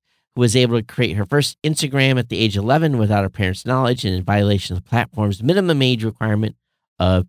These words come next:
thirteen. So we'll see where this leads, but this is written by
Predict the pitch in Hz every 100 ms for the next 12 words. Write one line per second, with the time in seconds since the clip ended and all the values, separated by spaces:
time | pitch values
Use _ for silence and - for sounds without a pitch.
0 | - 82 - - 139 104 - _ _ _
1 | _ _ - - 127 151 185 - 269 262
2 | 185 160 180 185 151 156 156 151 - 180
3 | 147 104 95 - - 104 113 - 110 120
4 | - 101 107 101